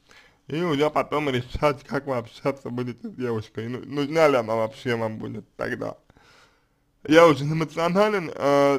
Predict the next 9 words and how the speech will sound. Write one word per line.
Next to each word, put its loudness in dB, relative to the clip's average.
тяжело -4
переживаю 0
ссоры 0
и -8
конфликты -8
с -10
близкими. -6
А 6
почему -4